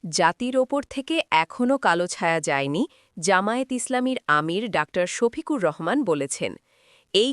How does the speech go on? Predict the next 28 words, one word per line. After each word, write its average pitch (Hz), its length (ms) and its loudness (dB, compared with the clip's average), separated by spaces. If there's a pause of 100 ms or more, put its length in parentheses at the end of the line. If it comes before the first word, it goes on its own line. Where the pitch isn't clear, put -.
কালো 190 260 2
ছায়া 233 380 0
দূর 208 300 -2
না 214 180 2
হওয়া 156 260 2
পর্যন্ত 156 500 -2 (400)
ছাত্র - 440 0
শিবির 185 380 -4 (280)
ও 214 100 4
জামায়াতে 220 640 0
ইসলামী 233 500 -2
সংগ্রাম 196 500 0
করে 143 240 -2
যাবে। 123 280 -4 (680)
শুক্রবার 294 600 0
ছাব্বিশে 226 540 0
ডিসেম্বর 165 500 0 (380)
বাংলাদেশ 214 580 2 (120)
চীন 214 360 0
মৈত্রী 185 440 -2
সম্মেলন 240 540 2
কেন্দ্রে 240 440 2
অনুষ্ঠিত 170 500 -2 (400)
ছাত্র - 400 0
শিবিরের 277 540 -2
কেন্দ্রীয় 240 500 2
সদস্য 170 480 -2
সম্মেলনে 160 580 -2